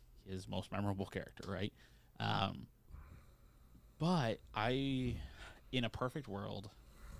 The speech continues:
I would have liked to have seen, like, okay, let's say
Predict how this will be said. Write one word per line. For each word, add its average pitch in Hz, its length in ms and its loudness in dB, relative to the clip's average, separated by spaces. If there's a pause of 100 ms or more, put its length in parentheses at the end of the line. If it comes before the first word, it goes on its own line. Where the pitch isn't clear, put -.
(680)
I 107 220 8
would 110 160 4
have 101 140 0
liked 92 280 0
to - 120 -4
have 85 100 -2
seen, 78 340 -4
like, 62 280 -8 (180)
okay, 123 280 10
let's 107 240 2
say 98 500 2